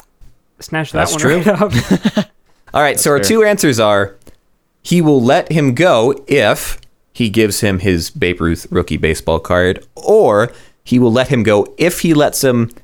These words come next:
Speaker 2: take his signed pictures of Marco Rubio, which I will say is just continuing to rob him. But okay, I mean, that's what he was doing anyway. Um,
Speaker 3: That is a fair point.
Speaker 2: Yeah,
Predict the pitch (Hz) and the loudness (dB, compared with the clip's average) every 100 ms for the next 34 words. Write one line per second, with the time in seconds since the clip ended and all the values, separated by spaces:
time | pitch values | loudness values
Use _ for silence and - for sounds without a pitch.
0 | _ _ - 139 143 131 - 120 107 - | _ _ -4 -4 -2 -4 -2 -2 0 -2
1 | - 104 98 104 98 92 92 90 90 147 | 0 -2 0 0 0 0 2 2 0 -2
2 | 143 - 131 127 185 - 151 135 131 - | -2 0 -2 0 0 2 2 2 -2 -18
3 | _ _ _ - 127 - 123 - 120 - | _ _ _ -4 -2 0 -2 -2 -2 0
4 | 113 107 101 95 - 87 92 95 85 80 | 0 2 2 0 0 0 2 0 0 -2
5 | 87 _ - _ _ _ _ _ _ _ | -4 _ -20 _ _ _ _ _ _ _
6 | _ _ _ _ _ _ _ _ _ _ | _ _ _ _ _ _ _ _ _ _
7 | - _ _ _ _ _ _ _ 90 90 | -20 _ _ _ _ _ _ _ -2 -2
8 | 90 85 87 82 82 - 85 82 85 82 | -2 -4 -2 -2 -2 0 -2 0 0 2
9 | 87 82 85 _ - - - 104 110 107 | 0 -2 -4 _ -20 -18 -4 -2 0 0
10 | 101 92 104 101 101 90 90 90 80 - | 0 0 0 0 0 -2 -6 -6 -6 -6
11 | 85 76 - _ - - - 80 | -6 -6 -8 _ -20 -6 -4 -4